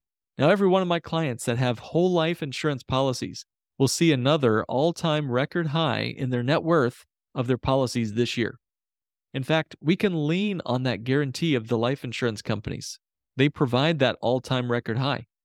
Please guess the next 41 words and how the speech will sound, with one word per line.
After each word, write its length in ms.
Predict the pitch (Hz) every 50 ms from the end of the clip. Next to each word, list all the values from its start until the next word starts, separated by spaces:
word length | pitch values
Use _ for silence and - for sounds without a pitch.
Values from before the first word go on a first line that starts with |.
| _ _ _ _ -
How 140 | - 196
many 160 | 226 247 220 185
financial 420 | - - 156 165 180 196 - 147
planners 460 | - - - 165 202 190 135 117 113
do 100 | - -
you 100 | 131 175
know 240 | 220 175 123 113 117
that 120 | 127 143 -
can 140 | - 135 127
say 200 | - - 196 254
that 200 | 226 - - - - _ _ _ _ _ _ _ _ _ -
as 160 | 120 120 110
this 200 | 135 139 - -
year 120 | 131 135
gets 180 | 135 151 147 -
started? 360 | - - 165 196 165 131 123 - _ _ _ _ _ _ _ _ _ _ _
I 120 | - - 135
literally 440 | 139 143 160 180 190 180 165 151
sign 380 | 135 - - 135 131 147 170 165
my 120 | 160 156
name 300 | 151 147 151 151 139 113
next 300 | 113 113 127 - - -
to 80 | - 143
the 100 | 123 123
guarantee 680 | 113 113 117 123 143 151 147 143 - 180 156 - - _ _ _ _
with 160 | - 110 113 -
every 300 | - 135 143 156 175 160
client 420 | - - 196 196 160 123 120 123
who 140 | - 131 117
sets 240 | - - 135 - -
a 40 | 110
policy 460 | - - 135 139 143 123 - - 123
up 140 | 127 127 -
with 160 | 120 - -
me. 180 | 107 - - _ _ _ _ _ _ _ -
Let 100 | 185 226
me 100 | 233 208
ask 220 | 190 185 185 -
you 60 | - 151
this 160 | 135 139 -
question. 400 | - 135 120 110 - - 120